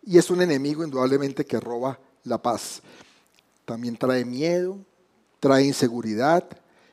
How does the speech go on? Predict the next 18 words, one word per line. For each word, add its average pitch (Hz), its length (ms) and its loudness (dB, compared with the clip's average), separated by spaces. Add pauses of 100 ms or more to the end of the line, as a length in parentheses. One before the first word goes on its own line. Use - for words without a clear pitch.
y 135 100 2
puede 165 320 10
llegar 147 560 6
a 165 80 2
afectar 147 580 0
la 151 140 -2
salud, 151 440 -4 (600)
tanto 156 340 0
que, 120 480 2 (500)
mm, 123 580 -10 (380)
que 135 100 -4
puede 151 480 4 (500)
afectarnos 139 760 -4
tanto 175 260 -4
físicamente 165 720 -4
como 123 280 -10
mentalmente. 113 1080 -10 (1400)
Nadie 139 680 0